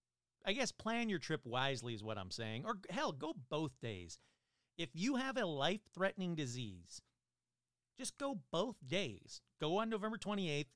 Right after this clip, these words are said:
look for the Sphinx Formation, and see the sunlight build an energy pyramid. That didn't do anything to you?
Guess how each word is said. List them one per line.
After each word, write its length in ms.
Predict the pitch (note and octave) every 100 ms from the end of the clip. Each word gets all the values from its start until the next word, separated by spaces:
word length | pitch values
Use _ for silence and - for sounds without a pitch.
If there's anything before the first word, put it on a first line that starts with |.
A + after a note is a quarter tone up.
| -
look 240 | B2+ F3
for 60 | A#3+
the 80 | G#3+
Sphinx 300 | - G3+ -
Formation, 560 | F#3 D#3+ D3 C3+ D3+
and 100 | C3+
see 220 | - D#3+ F3+
the 80 |
sunlight 580 | D#3 D3+ C3+ C3+ C3 C3+
build 220 | C3+ B2+
an 80 | B2+
energy 260 | A#2 G#2+ G2
pyramid. 400 | A2+ G2+ F2 F2 _ _ _ C#3
That 160 | D#3
didn't 160 | G3 F#3+
do 100 | G#3
anything 320 | G#3+ A3 G#3
to 120 | G#3+
you? 220 | A#3 B3